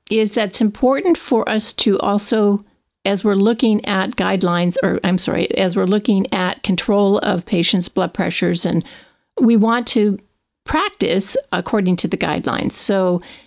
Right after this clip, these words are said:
there are the American Heart Association and the American, uh, College of Cardiology guidelines, and there's also the American Diabetes Association guidelines. So we want to be familiar with both of them, although, albeit they're pretty close in terms of their goals.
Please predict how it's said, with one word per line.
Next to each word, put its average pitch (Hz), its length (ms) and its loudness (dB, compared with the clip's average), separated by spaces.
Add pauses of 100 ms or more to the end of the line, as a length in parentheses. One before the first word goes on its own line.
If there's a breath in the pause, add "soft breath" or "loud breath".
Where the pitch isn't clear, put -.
(180 loud breath)
there 202 460 2
are 185 260 2
the 185 80 0
American 185 360 0
Heart 202 260 0
Association 190 880 0
and 175 260 2
the 165 120 2
American, 170 840 0
uh, 170 160 0
College 175 300 -2
of 170 80 -4
Cardiology 226 680 0
guidelines, 196 680 0
and 220 140 4
there's 208 160 2
also 269 320 2
the 202 100 2
American 185 380 0
Diabetes 175 600 2
Association 170 600 -2
guidelines. 175 480 -2
So 247 100 -2
we 240 80 2
want 269 200 4
to 294 60 2
be 254 100 2
familiar 220 500 2
with 247 220 0
both 175 240 -2
of 190 80 -2
them, 220 160 4
although, 214 440 4 (320 loud breath)
albeit 220 300 2
they're 214 140 0
pretty 208 340 0
close 208 680 0
in 196 200 0
terms 185 320 0
of 185 120 -2
their 208 120 0
goals. 180 600 0